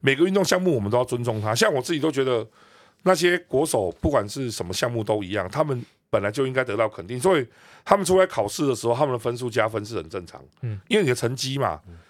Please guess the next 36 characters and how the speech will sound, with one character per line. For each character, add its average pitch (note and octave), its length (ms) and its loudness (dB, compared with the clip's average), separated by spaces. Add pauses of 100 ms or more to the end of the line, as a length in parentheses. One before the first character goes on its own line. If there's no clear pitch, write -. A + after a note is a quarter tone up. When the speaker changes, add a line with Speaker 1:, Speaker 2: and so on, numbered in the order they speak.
(360)
Speaker 1:
可 F3 100 4
是 G#3+ 100 0
你 G#3+ 80 2
看 G3 180 6
啊， E3 180 4 (100)
今 A3 160 4
天 A#3+ 140 2
国 E3+ 180 2
家 F#3 180 4
为 A3 200 4
什 - 200 -2
么 G#2 100 -4
会 D#3 160 -2
出 D3+ 200 -4
现 D3 220 -2
专 F3 360 2
任 E3 140 0
教 C#3+ 140 2
练 C#3+ 120 0
这 C#3 80 -4
个 A#2+ 60 -2
制 A2+ 180 -10
度？ G#2+ 240 -8 (840)
就 G3 140 6
是 G3+ 160 0
因 G3+ 100 0
为 G3 160 4
为 G3 180 4
了 D#3 80 2
要 E3 120 4
照 E3 240 2
顾 D3+ 180 -4
这 D#3+ 160 0
些 D3 240 -2
选 - 480 -2
手 G2 320 -2